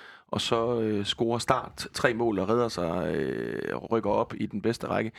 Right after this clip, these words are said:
Det er altså på to helt vanvittigt dårlige clearinger, de kommer tilbage. Så det der med, hvad vej du hætter, øh, hvor vej bolden går, når du sparker den fremad fra din egen defensive, øh,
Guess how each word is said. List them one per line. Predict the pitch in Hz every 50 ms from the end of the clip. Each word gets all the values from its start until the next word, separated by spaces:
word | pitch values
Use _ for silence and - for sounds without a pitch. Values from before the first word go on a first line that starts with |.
| - - - - -
Det | - -
er | 107
altså | 110 - -
på | - -
to | - - 156 143 - -
helt | - - 160 - 110 - -
vanvittigt | 123 143 131 120 104 107 101
dårlige | - 117 127 123 117 -
clearinger, | - - 131 135 131 110 -
de | - -
kommer | - - 110 104 107
tilbage. | - 107 107 113 120 123 - - - - - - -
Så | - - 123
det | 139 156
der | 165 143
med, | 139 139 147 143 - - -
hvad | - 101 123 120
vej | 127 135 143
du | - 120
hætter, | 101 110 127 135 147 143 117 - - - - - - - - - _ -
øh, | - 107 101 104 104 104 104 104 101 92 -
hvor | - 85 - 123 120
vej | 117 131 131 - -
bolden | 135 135 131 98 - 120 107
går, | 117 135 139 117 92
når | 95 95 98
du | 107
sparker | 104 - - 104 101 98 92
den | 98 104
fremad | 101 - 123 127 123 107 107 107
fra | - 120
din | 101 101 101 101
egen | 104 113 117 110
defensive, | - 117 120 - 110 104 - - 110 104 98 95 95 95
øh, | 90 87 87 90 90 85